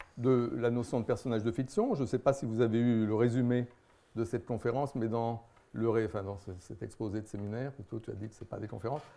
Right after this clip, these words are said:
<laughs> Mais, euh, donc, euh, ce que je disais, c'est que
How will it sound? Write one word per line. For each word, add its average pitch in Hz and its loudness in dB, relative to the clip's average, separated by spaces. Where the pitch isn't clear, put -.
<laughs> 127 -4
Mais, 135 8
euh, 131 4
donc, 139 2
euh, 127 6
ce 151 -12
que 127 4
je 117 0
disais, 131 4
c'est 143 2
que 127 6